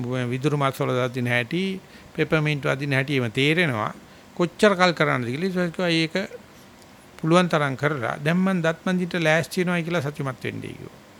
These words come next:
ඊට පස්සේ කටට වතුර අරගත්තට පස්සේ අර පෙපර්මින්ට් නිසා කට සීතල වෙනකොට සතුටුමත් වෙලා මේක ටික, ටික, ටික, ටික, ටික වඩන්නයි කිව්වා.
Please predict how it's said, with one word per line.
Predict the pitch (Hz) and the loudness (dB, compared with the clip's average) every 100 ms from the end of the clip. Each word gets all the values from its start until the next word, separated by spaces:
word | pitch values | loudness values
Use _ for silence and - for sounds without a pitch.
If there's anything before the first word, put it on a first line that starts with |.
| - - - | -20 -20 -12
ඊට | - 170 | -2 0
පස්සේ | 175 170 180 | 2 2 2
කටට | 156 156 175 | 2 2 0
වතුර | 156 139 165 | 0 2 0
අරගත්තට | 175 170 160 165 | 2 0 -2 -4
පස්සේ | 170 147 165 | -2 -2 0
අර | 165 | -2
පෙපර්මින්ට් | 156 143 160 165 165 156 - | 0 -2 0 0 -2 -4 -6
නිසා | 170 160 156 | -4 -2 -2
කට | - 147 160 | -2 -4 -2
සීතල | 165 170 190 | -2 0 2
වෙනකොට | 180 170 160 156 202 - - - | 2 2 0 0 -2 -4 -18 -20
සතුටුමත් | - 156 151 165 147 151 | -4 -2 0 0 0 -2
වෙලා | 165 | -2
මේක | 175 185 | 0 -2
ටික, | 156 160 165 | -4 -4 -4
ටික, | 156 151 | -4 -4
ටික, | 147 143 | -4 -4
ටික, | 143 143 131 | -6 -4 -8
ටික | 131 135 | -6 -4
වඩන්නයි | 165 107 92 87 - | -4 -4 -6 -12 -18
කිව්වා. | - - | -20 -20